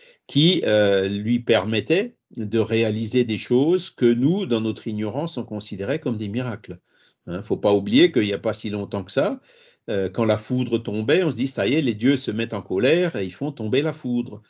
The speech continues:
Alors qu'aujourd'hui, tout ça, c'est fini. La foudre, on sait exactement d'où elle vient, hein. Eh ben, les miracles de Jésus, le jour où la science s'intéressera, euh, un peu, un peu mieux au magnétisme, à tous ces fluides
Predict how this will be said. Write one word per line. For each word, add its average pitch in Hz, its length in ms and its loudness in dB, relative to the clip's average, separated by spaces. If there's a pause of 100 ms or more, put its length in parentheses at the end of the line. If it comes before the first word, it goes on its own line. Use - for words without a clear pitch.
(160)
Alors - 100 -20
qu'aujourd'hui, 101 540 0
tout 160 100 -10
ça, 143 160 0
c'est 117 160 -4
fini. 135 500 -2
La 95 300 -2
foudre, 117 380 0
on 107 80 -2
sait 117 200 2
exactement 117 540 2
d'où 120 180 2
elle 120 120 4
vient, 113 280 -4 (300)
hein. 107 220 -6 (420)
Eh 98 80 0
ben, 104 160 0
les 113 140 4
miracles 123 480 2
de 110 120 0
Jésus, 110 680 0
le 113 160 0
jour 127 320 4
où 120 260 2 (300)
la 101 140 -4
science 131 420 -2
s'intéressera, 110 640 -10
euh, 95 560 -4 (120)
un 101 120 -10
peu, 98 160 -10 (100)
un 104 120 -6
peu 117 140 -2
mieux 117 320 4
au 104 60 2
magnétisme, 101 880 -2
à 95 220 -4
tous 107 140 -8
ces 107 160 -4
fluides 113 640 0